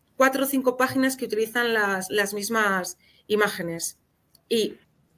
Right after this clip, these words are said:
al final, a ti también te da esa, estás invirtiendo en una página web, eh, vamos a intentar, eh, invertir en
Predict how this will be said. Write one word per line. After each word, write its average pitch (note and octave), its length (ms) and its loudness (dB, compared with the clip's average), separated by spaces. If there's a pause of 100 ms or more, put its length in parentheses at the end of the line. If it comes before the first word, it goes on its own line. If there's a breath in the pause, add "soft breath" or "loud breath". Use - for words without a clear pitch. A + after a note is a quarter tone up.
(120)
al G#3 120 -2
final, A#3 560 6 (140)
a A3 120 2
ti A3+ 100 -8
también C4 360 8
te B3 140 6
da B3 260 6
esa, A#3 460 2 (200 loud breath)
estás A#3 240 -4
invirtiendo A#3 760 0 (200 loud breath)
en G#3 200 0
una G#3+ 200 0
página A3 400 0
web, B3 380 4
eh, F#3+ 300 -2
vamos G#3+ 300 -2
a A3+ 40 -6
intentar, G#3 600 0
eh, F#3 340 -4
invertir G3+ 460 0
en G#3 240 6